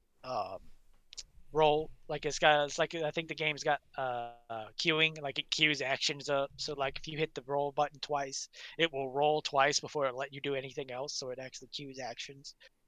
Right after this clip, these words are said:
Um, I think that's what it is that kinda makes it delayed. But when you do roll,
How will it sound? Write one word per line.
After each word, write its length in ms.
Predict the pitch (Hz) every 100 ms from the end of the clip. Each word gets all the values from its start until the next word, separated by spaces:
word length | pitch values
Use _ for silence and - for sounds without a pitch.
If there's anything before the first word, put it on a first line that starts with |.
| _ _ _ _
Um, 440 | 127 123 110 110 113 _ _ _ _ _ _ _ _ _ _ _ _ _ - 156
I 80 |
think 240 | - 190 180 -
that's 320 | 117 147 -
what 120 | 170 165
it 140 | 160
is 300 | 165 185 170
that 120 | 151
kinda 200 | 156 147
makes 260 | 151 147 -
it 100 | -
delayed. 420 | 135 135 151 156
But 140 | 143 - _
when 200 | 156 170
you 120 | 160
do 220 | - 233 294
roll, 420 | 156 120 113